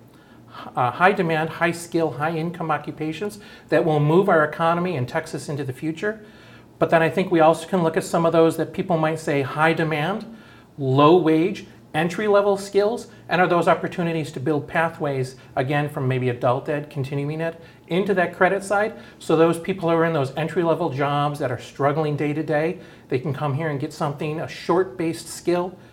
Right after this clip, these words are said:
certificate, and move to the next level. And they come back and they get something next. That's a career progression. It's a stackable credential, the guided pathways. Uh, by integrating the people and creating partnerships,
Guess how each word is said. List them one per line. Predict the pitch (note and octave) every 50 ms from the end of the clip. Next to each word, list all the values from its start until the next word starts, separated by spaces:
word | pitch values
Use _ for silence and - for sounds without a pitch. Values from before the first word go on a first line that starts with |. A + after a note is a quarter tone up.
| - - - - - - - -
certificate, | - - F#3+ F#3+ - G3 F#3+ G3 F#3 G3 G#3 - - - - -
and | C3+ C#3+
move | D3 C#3+ D3 C#3+
to | D#3 C#3+
the | C#3+
next | C#3 C3+ C3 - -
level. | C#3 B2+ B2 B2+ B2+
And | B2+ C3+ C#3
they | C3
come | C3+ - D3 C#3
back | C#3 D3 D#3 D#3 -
and | D#3 C#3
they | C#3
get | C3 D#3 D3+
something | - - C3+ C3 D#3 C3+ C3+
next. | C3+ A#2+ A#2+ - - - - - - - -
That's | - C#3+ C3+ F#3+
a |
career | G3 - - D#3+ D3 D3 C3+
progression. | C3 - D3 C3 C3+ D3 D3+ D3 - - E3+ D3 D#3
It's | D#3 C#3 - C#3+
a | B2 A2+
stackable | - - - D#3 C#3 C3+ - F3+ D#3+ E3 D3 -
credential, | - - C#3+ C#3+ C#3+ C#3 - D#3+ D#3 D3+ - - - -
the | - -
guided | A2 C#3 C3 C#3 C#3 C#3 C3+
pathways. | C#3+ D3 C#3+ C#3 C#3 F#3 F3+ F3 F3+ F3 - - - - - - - - - - - - - -
Uh, | C#3
by | C3 C3 C#3+ D3+
integrating | F3 E3+ G#3+ F3+ F3+ F3+ F3 E3+ E3+ D3
the | C#3
people | C#3 - F#3+ F#3+ F#3+ A3 A3 A#3 A#3+ - - - -
and | C#3+ C#3
creating | - - D#3+ D3+ C#3+ C3 B2+
partnerships, | - - D3+ E3 F3 F3 E3+ - A3 A3 A#3+ A#3 - -